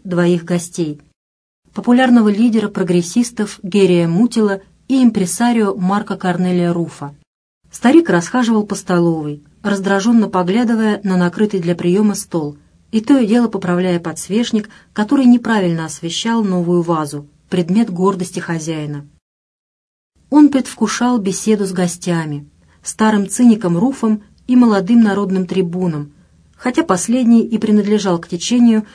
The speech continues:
внушавшему старому Игнату ужас. При этом его печалило, что он не может угостить их так,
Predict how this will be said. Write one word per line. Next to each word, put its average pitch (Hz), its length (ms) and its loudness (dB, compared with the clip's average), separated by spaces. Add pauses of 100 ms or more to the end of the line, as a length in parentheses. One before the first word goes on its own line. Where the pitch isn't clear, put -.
(140)
внушавшему 202 680 -2
старому 180 480 -2
Игнату 190 500 -4
ужас. 175 460 -8 (1080)
При 214 140 4
этом 220 200 4
его 208 220 2
печалило, 208 680 -4
что - 260 -4
он 233 120 6
не 240 100 8
может 247 320 2
угостить 180 460 -2
их 175 120 -8
так, 233 360 -4